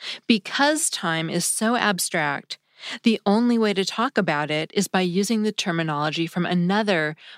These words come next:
more concrete domain of experience, namely that of space.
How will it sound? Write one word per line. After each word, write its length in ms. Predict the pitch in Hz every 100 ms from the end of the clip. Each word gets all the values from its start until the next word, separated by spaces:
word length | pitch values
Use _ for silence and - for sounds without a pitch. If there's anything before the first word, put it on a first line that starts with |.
| -
more 160 | 196 196
concrete 800 | - 185 175 - 269 277 -
domain 480 | 180 165 156 156 156
of 100 | -
experience, 960 | 190 - - 262 226 151 143 - - - _ - - 185
namely 520 | 180 170 165 160 156
that 140 | 160 156
of 120 | 143
space. 800 | - - 202 156 - - -